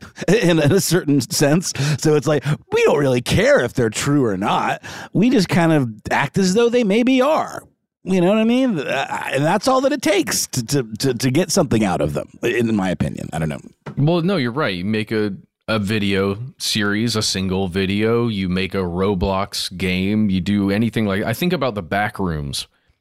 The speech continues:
Speaker 2: Like,
Speaker 1: Exactly.
Speaker 2: that, that is a thing that is so ubiquitous now with kids. Um,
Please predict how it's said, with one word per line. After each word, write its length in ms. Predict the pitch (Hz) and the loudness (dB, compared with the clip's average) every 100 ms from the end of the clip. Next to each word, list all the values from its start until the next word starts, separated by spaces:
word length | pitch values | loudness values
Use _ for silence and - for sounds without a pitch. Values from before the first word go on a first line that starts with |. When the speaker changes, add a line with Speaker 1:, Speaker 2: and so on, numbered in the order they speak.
| _ _ | _ _
Speaker 2:
Like, 200 | 101 98 | 0 0
Speaker 1:
Exactly. 440 | 139 269 - 92 - | 2 2 0 -4 -4
Speaker 2:
that, 380 | 120 120 151 123 | -4 0 0 0
that 160 | 147 165 | -2 -2
is 120 | 143 | -2
a 100 | 131 | -2
thing 300 | - 131 117 | -2 0 0
that 140 | 113 | -2
is 160 | 107 95 | -2 -2
so 680 | - - - 165 175 160 | -4 -4 -4 -2 0 0
ubiquitous 640 | 143 127 127 131 120 107 - | 0 0 -2 -2 -2 -2 -2
now 280 | 104 101 95 | -2 -2 0
with 220 | 95 90 | -2 -4
kids. 580 | - 110 87 73 78 - _ _ _ _ - | -2 0 0 -2 -6 -8 _ _ _ _ -4
Um, 360 | 113 104 82 | -2 -2 -4